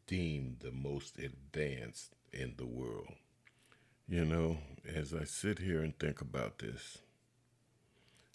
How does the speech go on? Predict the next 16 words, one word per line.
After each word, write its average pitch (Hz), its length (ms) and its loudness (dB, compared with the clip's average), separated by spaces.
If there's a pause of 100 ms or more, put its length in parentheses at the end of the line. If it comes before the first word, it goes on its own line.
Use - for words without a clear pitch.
(180)
I 71 140 2
really 113 600 4
realize 87 1120 0 (1080)
that 73 400 0 (160)
we 107 300 2
started 80 920 0 (320)
from 67 760 0
nothing. - 480 0 (960)
Two 127 260 0
hundred 120 360 4
and 90 260 4
fifty 98 440 2
years 85 520 4 (140)
of 73 100 -2
free 87 380 4
labor. 73 460 2